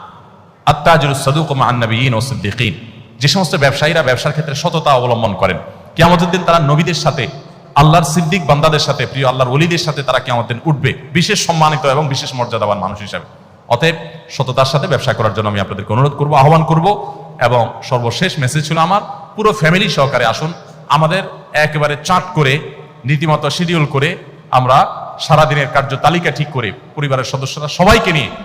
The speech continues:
আসুন, আমরা কোরআন চর্চা করি, হাদিস চর্চা করি, এবং ইসলামের দিকে অগ্রসর হওয়ার চেষ্টা করি, প্রতিদিন আমল করার চেষ্টা করি, ভালো মানুষ হওয়ার স্ট্রাগল করি, এবং সেটা পুরো পরিবারের সমস্ত সদস্যদেরকে নিয়ে,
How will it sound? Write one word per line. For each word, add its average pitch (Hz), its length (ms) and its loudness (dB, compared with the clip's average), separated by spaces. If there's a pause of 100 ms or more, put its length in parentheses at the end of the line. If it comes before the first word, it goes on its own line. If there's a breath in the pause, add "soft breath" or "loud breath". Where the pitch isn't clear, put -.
(100)
আসুন, 139 240 -2
আমরা 131 140 -2
কোরআন 123 320 0
চর্চা 131 280 -4
করি, 135 220 -8 (280)
হাদিস 139 220 0
চর্চা 139 300 -2
করি, 143 220 -4 (260)
এবং 123 260 -2
ইসলামের 135 380 -4
দিকে 139 180 -4
অগ্রসর 123 340 -4
হওয়ার 147 160 -2
চেষ্টা 156 260 -6
করি, 160 160 -8
প্রতিদিন 196 400 -2
আমল 147 200 2
করার 139 220 0
চেষ্টা 135 240 -4
করি, 156 160 -4
ভালো 123 220 0
মানুষ 123 320 -2
হওয়ার 165 180 4 (340)
স্ট্রাগল 127 560 2
করি, 101 240 -4 (380)
এবং 180 180 4
সেটা 196 200 -4
পুরো 180 200 -4
পরিবারের 156 440 0
সমস্ত 160 220 0
সদস্যদেরকে 165 580 0
নিয়ে, 95 140 -8